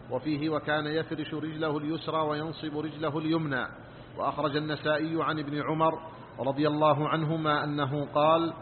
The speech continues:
"من سنة الصلاة أن ينصب القدم اليمنى واستقباله بأصابعها القبلة والجلوس على اليسرى".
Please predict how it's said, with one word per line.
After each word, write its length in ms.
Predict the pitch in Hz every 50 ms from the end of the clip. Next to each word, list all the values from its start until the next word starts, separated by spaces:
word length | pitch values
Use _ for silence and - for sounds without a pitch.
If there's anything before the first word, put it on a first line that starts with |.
| - - - - -
"من 160 | 131 139 135
سنة 360 | 131 - 156 160 156 156 147 -
الصلاة 680 | 151 143 - - 147 143 147 160 165 156 - 151 156 139
أن 60 | 151
ينصب 440 | 147 156 160 156 - - 160 147 156
القدم 500 | 156 147 - - 156 156 160 156 156 156
اليمنى 600 | 151 147 139 143 151 156 156 156 160 160 165 160 - - - - - - - - -
واستقباله 920 | 139 135 - - 151 139 - 127 139 151 160 165 156 160 143 147 156 151 139
بأصابعها 840 | 123 147 127 147 143 - 151 147 147 139 156 156 139 151 139 147 151
القبلة 520 | 143 - - 170 156 147 131 127 107 104 - - - - - - - 123
والجلوس 760 | 139 143 139 120 139 147 143 147 156 165 170 170 - - -
على 240 | - 127 151 165 165
اليسرى". 560 | 160 151 170 165 - - 135 123 120 107